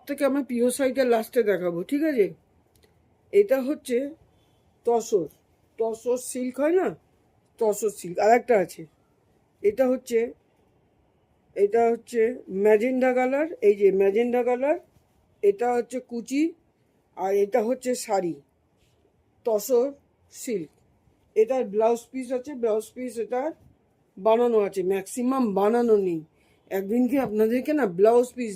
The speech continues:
দেখাবো। আচ্ছা, এটা আগের বছর আমাকে ছেলের শ্বশুরবাড়ি থেকে দিয়েছে এই,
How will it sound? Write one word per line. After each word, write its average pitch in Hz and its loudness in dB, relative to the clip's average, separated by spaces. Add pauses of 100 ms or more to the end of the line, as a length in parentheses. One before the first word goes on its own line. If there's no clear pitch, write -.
দেখাবো। 160 -6 (640)
আচ্ছা, 175 -8 (560)
এটা 208 4 (380)
আগের 254 0
বছর 254 0 (1800)
আমাকে 247 -4 (120)
ছেলের 233 2
শ্বশুরবাড়ি 254 -2
থেকে 247 -2 (100)
দিয়েছে 196 -2 (100)
এই, 202 0